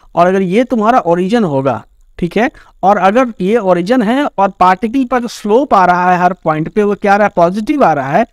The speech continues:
इसका मतलब है कि पार्टिकल किधर की ओर मूव कर रहा है? Away from the origin, इस डायरेक्शन में पार्टिकल मूव कर रहा है। ये जो तुम्हारा,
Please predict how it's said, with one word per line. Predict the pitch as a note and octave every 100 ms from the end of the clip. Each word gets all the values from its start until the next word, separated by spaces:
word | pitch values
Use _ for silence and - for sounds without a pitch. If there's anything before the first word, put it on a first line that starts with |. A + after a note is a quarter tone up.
| _ _ -
इसका | F3 A#3+ G#3+
मतलब | F3+ F#3 B3 G#3+
है | G3+
कि | A3 A3+
पार्टिकल | - D#3+ E3 G#3 A#3+
किधर | A3 G3+ A#3+
की | A#3
ओर | A#3+
मूव | A#3 A3
कर | A#3
रहा | B3 C#4+
है? | - _ -
Away | G3+ C#4+ C4
from | A#3+ G3+
the | F#3
origin, | E3 E3+ -
इस | B3 A3+
डायरेक्शन | G3 F#3+ G3+
में | F#3+
पार्टिकल | E3+ D#3 E3+ A#3+
मूव | A3+ D#3
कर | D#3 D3+
रहा | - -
है। | - _ _ _ _ _ _ _ _ F3
ये | G3
जो | A#3+
तुम्हारा, | A3+ G3+ A3+